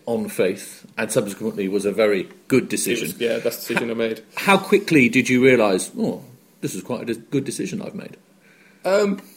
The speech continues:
Speaker 2: it was weird because I, I say I was away at this World Cup for the start. Well, it was through June, so Mikey very kindly gave me the first two weeks of pre-season off,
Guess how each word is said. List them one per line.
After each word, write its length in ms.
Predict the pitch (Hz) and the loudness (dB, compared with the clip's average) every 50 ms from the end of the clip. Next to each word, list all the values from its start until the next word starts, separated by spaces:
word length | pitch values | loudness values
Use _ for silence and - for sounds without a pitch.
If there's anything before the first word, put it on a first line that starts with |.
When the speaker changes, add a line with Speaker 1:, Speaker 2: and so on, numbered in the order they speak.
| - - - _ _ _ _ _ _ _ _ _ _ _ _ _ _ _ - | -20 -20 -20 _ _ _ _ _ _ _ _ _ _ _ _ _ _ _ -2
Speaker 2:
it 80 | - 165 | 0 2
was 140 | 170 165 | 2 4
weird 240 | 156 180 185 175 160 | 6 6 8 8 6
because 240 | - 143 151 143 147 | 4 0 0 2 4
I, 440 | 147 147 143 139 135 131 135 - 139 | 6 8 8 8 6 4 4 4 2
I 40 | 131 | 2
say 180 | 131 - 131 | 4 6 4
I 20 | 123 | 4
was 120 | 117 117 | 4 2
away 160 | 127 127 143 143 | 2 4 6 6
at 40 | - | 4
this 160 | - 120 120 | 4 0 2
World 220 | 135 131 120 113 - | 4 4 4 4 4
Cup 180 | - 123 - - | 2 2 2 0
for 100 | - 117 | -4 -6
the 60 | 113 | -6
start. 360 | - - 135 123 120 110 - | 0 2 4 4 4 4 4
Well, 240 | 120 123 120 117 - | 4 4 4 2 0
it 180 | - - - - | -4 -8 -6 -6
was 220 | 127 120 - - | -8 -8 -8 -10
through 240 | - - 127 120 120 | -8 -6 -4 -4 -4
June, 400 | - 127 123 117 117 110 - - | -2 -2 -2 -2 -4 -6 -10 -12
so 440 | - - - 120 117 117 107 - - - - - _ _ _ _ _ _ _ _ - - - | -4 0 2 4 4 4 2 0 -4 -12 -20 -20 _ _ _ _ _ _ _ _ -20 -10 -2
Mikey 300 | 139 143 139 135 147 135 | 0 2 2 2 2 2
very 180 | 139 131 131 | 4 4 2
kindly 240 | 127 - 127 123 123 | 2 0 0 0 0
gave 160 | 120 123 127 123 | -2 -2 -4 -2
me 60 | 123 | -4
the 80 | 127 | -6
first 300 | - - 131 123 117 - | 0 2 2 2 2 0
two 100 | - 131 | -4 -4
weeks 260 | 123 127 123 123 - - | -2 -2 -4 -4 -4 -6
of 180 | 117 - - | -6 -6 -4
pre-season 440 | - 131 123 - 143 127 120 123 - | -4 -4 -4 -2 -4 -4 -2 -2 -4
off, 260 | - - - - - | -6 -8 -10 -14 -20